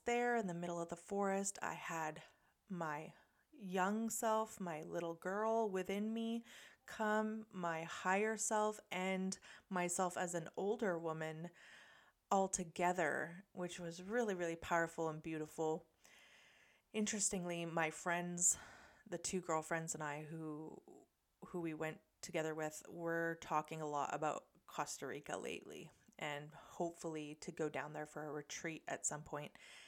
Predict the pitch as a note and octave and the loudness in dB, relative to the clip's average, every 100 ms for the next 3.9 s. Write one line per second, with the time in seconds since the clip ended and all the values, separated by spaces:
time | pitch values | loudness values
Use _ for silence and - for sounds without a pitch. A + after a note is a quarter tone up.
0 | - - - - G3+ E3+ E3 D#3+ F3 - | -20 -10 2 6 10 10 8 4 0 -2
1 | - G3+ F#3 G3 G#3+ A3 - E3 D#3+ D#3 | -2 -2 -2 0 0 0 2 4 6 6
2 | - E3 D#3 D#3 D#3 - - D#3+ E3 - | 4 2 2 2 2 0 0 -2 -4 -2
3 | F3 D#3+ - D#3+ D3 D3 D3 D3 | 0 0 -2 -2 0 0 0 -4